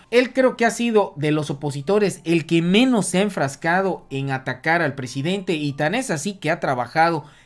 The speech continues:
en conjunto con la misma cuatro T. Así que la sugerencia que da Mauricio Vila a la oposición es que armen un grupo de trabajo que elabore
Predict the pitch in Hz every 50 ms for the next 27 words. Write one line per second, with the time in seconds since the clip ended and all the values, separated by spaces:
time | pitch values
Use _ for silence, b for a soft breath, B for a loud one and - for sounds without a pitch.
0 | B B 151 160 165 151 - 180 175 170 - - 233 262 240 - 202 - - 170
1 | 165 165 165 165 180 208 208 196 180 165 165 - 175 185 180 180 - 147 143 135
2 | 135 - 131 123 113 b b b b b b b b b - 160 - 269 277 254
3 | - 277 247 226 214 202 190 180 165 156 - - _ _ - 165 185 185 185 202
4 | 175 202 214 214 247 269 254 - 233 208 180 - 165 165 185 208 214 202 180 170
5 | 175 202 208 190 - 170 160 147 156 190 196 180 147 135 127 127 - _ _ -
6 | 151 160 165 160 151 135 160 160 147 135 156 139 139 185 202 226 233 226 - -
7 | - - _ _ _ - 220 240 233 - - 196 190 202 226 226 214 196 185 185
8 | 208 226 226 214 - - - - 170 175 214 262 277 269 269 202 175 151 156 147
9 | 151 139 143 147 160 170 160 - 151 135 - - 127 123 123 120 123 165 214 247
10 | 247 220 151 123 117